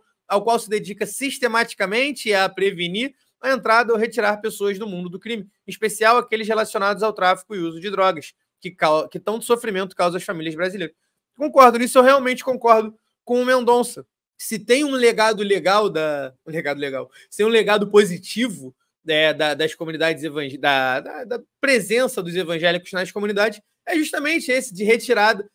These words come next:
de pessoas do narcotráfico, né? É, de fato, pessoas, é, o tratamento que faz com pessoas, é, dependentes e tudo mais. Mas uma coisa não exclui a outra, né, o, o, o Mendonça?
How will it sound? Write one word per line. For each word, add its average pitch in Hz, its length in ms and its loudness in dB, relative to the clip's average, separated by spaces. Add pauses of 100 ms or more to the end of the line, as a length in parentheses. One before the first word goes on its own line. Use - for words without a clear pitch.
(120)
de 190 100 -10
pessoas 208 420 -2
do 214 100 -4
narcotráfico, 214 840 -2 (240)
né? 156 200 -12 (180)
É, 147 260 -4
de 156 120 -8
fato, 214 520 2
pessoas, 175 520 -8 (180)
é, 160 160 0
o 165 80 -6
tratamento 196 520 -4
que 170 100 -20
faz 185 340 0
com 170 100 -18
pessoas, 165 500 -8 (260)
é, 151 360 0
dependentes 175 880 -4
e 165 60 -16
tudo 175 180 -12
mais. 165 280 -2 (200)
Mas 359 120 -4
uma 311 160 2
coisa 285 200 -2
não 285 80 -6
exclui 285 260 -4
a 285 80 10
outra, 254 360 8
né, 170 340 -4
o, 151 60 -6
o, 131 1000 -10 (520)
o 131 80 -12
Mendonça? 131 400 -8